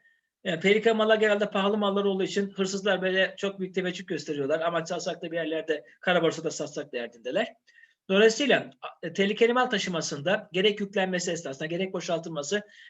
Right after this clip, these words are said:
gerekse taşınması esnasında bir takım asayiş kurallarına uyulmak zorunda.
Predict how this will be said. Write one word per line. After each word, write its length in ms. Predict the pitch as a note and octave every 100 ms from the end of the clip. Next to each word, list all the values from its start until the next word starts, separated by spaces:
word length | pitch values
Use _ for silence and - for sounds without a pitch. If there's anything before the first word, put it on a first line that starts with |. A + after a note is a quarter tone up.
| -
gerekse 440 | G3+ A3 - G3
taşınması 500 | F#3+ E3+ G3+ G#3+ A#3
esnasında 760 | F#3+ F3 C#3 C3+ D#3+ A#3+ C#4 - _ _
bir 80 | A#3+
takım 280 | A#3 A#3+ A#3+
asayiş 380 | G3+ G3+ A3 G#3+
kurallarına 500 | G3 F3 E3+ G#3 B3
uyulmak 360 | F3 D#3 C#3
zorunda. 320 | C3+ A#2 G2